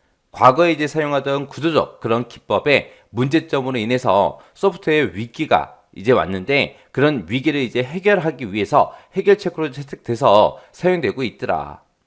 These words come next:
소프트웨어의 재사용과 확장이 용이하고 고품질의 소프트웨어를 빠르게 개발할 수 있고 유지보수가 쉽다.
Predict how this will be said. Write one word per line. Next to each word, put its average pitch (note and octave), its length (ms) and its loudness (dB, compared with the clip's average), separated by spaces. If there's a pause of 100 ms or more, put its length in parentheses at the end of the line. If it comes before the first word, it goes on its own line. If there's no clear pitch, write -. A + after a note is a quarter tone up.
(140)
소프트웨어의 F3+ 640 0
재사용과 D3 1040 2
확장이 G#3+ 500 0
용이하고 G#2 720 -2 (200)
고품질의 C3 560 -2
소프트웨어를 B2 680 -4 (280)
빠르게 G#3+ 480 0
개발할 A#2+ 340 0
수 - 140 -10
있고 D3 640 -2 (200)
유지보수가 B2 560 -4
쉽다. - 540 -6